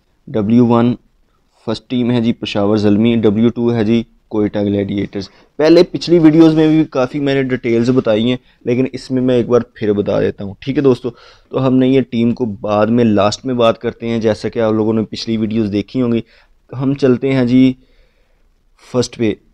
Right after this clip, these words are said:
टोटल विकेट्स ग्यारह। अच्छा जी, उसके कहने का मतलब ये है जी कि आप लोग ग्यारह विकेट्स गिरेंगी या नहीं।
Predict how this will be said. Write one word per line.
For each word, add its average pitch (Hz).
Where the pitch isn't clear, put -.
टोटल 131
विकेट्स 107
ग्यारह। 107
अच्छा 127
जी, 120
उसके -
कहने 143
का 139
मतलब 127
ये 120
है 117
जी 110
कि 135
आप 104
लोग 104
ग्यारह 117
विकेट्स 131
गिरेंगी 127
या 139
नहीं। 110